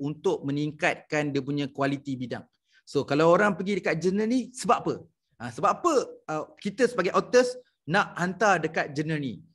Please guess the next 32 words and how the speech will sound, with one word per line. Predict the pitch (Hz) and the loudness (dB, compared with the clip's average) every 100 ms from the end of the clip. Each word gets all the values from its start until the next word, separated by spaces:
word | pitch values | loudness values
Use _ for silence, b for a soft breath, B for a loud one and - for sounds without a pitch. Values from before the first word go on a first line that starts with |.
| _ _ | _ _
Ha, | 98 | -12
mungkin | 98 135 139 185 180 | -4 -4 2 4 6
disebabkan | 139 135 147 139 143 165 156 | 4 -2 -2 -2 0 -2 -2
kat | 143 131 | -6 -2
jurnal | 160 180 | -2 0
ni | 196 | 0
ada | 180 160 | 0 -2
satu | 165 165 | -2 0
bidang | 165 165 190 | 2 2 2
yang | 160 160 160 - _ _ - | 0 -4 -6 -14 _ _ -4
kat | 180 | 0
tempat | 196 175 180 127 | 2 2 2 4
lain | 190 208 214 175 - _ _ | 4 4 2 -2 -8 _ _
tak | - 180 151 | -2 0 2
banyak | 180 208 | 2 2
ada, | 135 135 170 220 - _ _ | 0 0 0 0 -6 _ _
tapi | 127 165 | -4 -2
kebanyakan | 160 170 156 185 170 | 0 0 0 0 0
orang | 170 165 | 0 0
cerita | 165 180 170 180 | -4 -4 0 2
pasal | 165 165 165 | 2 0 0
satu | 165 | 0
bidang | 165 170 202 185 | -2 2 2 2
ni, | 175 185 | -2 -4
mesti | 147 165 214 | -8 -2 2
hantar | 175 170 151 | 4 4 0
kat | 135 143 | 0 -4
jurnal | 143 143 | -2 -2
A. | 139 120 - _ _ _ | -4 -6 -8 _ _ _
Jadi | 135 220 | -2 2
jurnal | 175 208 226 | 4 4 2
tu, | 240 | 0